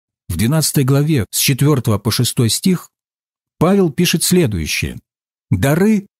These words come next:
различны, но Дух один и тот же. И служения различны, а Господь один и тот же. И действия различны,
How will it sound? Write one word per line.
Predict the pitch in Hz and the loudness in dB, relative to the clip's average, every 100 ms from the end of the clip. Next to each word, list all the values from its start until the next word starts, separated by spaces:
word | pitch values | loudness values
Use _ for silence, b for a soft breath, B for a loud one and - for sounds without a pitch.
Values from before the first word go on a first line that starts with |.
| _ - | _ -8
различны, | 117 156 123 135 175 - 73 - _ _ _ _ _ - | -2 0 0 0 0 -2 -4 -6 _ _ _ _ _ -4
но | 120 139 | 0 0
Дух | 117 147 208 - | 0 0 -2 -4
один | - 104 101 120 - | -4 -2 0 -2 -2
и | 127 | -6
тот | - 196 | -2 -2
же. | 120 69 - _ _ _ _ _ | -2 -8 -12 _ _ _ _ _
И | 143 | -2
служения | 175 220 240 170 196 180 175 | 0 2 2 2 2 4 2
различны, | 160 156 131 156 - 135 123 117 _ _ _ _ _ _ | 2 0 0 -2 -2 0 -2 -2 _ _ _ _ _ _
а | - 87 | -6 -4
Господь | 98 - - 135 151 - _ _ | -2 -4 -2 -2 -2 -8 _ _
один | - 80 90 110 | -8 -4 0 0
и | |
тот | 135 208 202 | 0 -2 -2
же. | 101 69 _ _ _ _ _ _ - | -4 -10 _ _ _ _ _ _ -2
И | 143 | -2
действия | 87 107 214 196 - 107 | 0 0 2 0 -2 -4
различны, | 113 113 143 143 - 90 | -2 -2 -2 -2 -4 -6